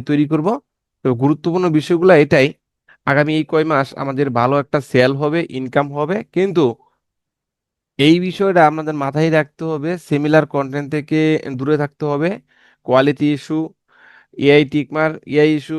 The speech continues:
মানে এই প্রবলেমগুলাই দেখাইবে, তিনটা প্রবলেম বেশি দেখাইবে। এর জন্য আপনারা ফাইল কম দেওয়ার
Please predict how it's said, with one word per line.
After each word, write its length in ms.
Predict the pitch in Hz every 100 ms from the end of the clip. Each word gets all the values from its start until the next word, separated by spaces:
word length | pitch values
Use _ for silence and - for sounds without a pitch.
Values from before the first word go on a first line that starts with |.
| -
মানে 160 | 151 139 -
এই 240 | 165 196 208 208 175
প্রবলেমগুলাই 800 | 147 143 156 185 185 165 135 165 143 123
দেখাইবে, 440 | 117 110 120 101 82 _ _
তিনটা 280 | - 135 156
প্রবলেম 360 | 151 131 131 156
বেশি 240 | 131 123 151
দেখাইবে। 420 | 135 127 143 175 269 _ _ _ _ _ _ -
এর 140 | 131
জন্য 220 | 143 160 160
আপনারা 340 | 156 156 165 262 - -
ফাইল 340 | - 113 127 143 -
কম 160 | 147 151
দেওয়ার 220 | 147 143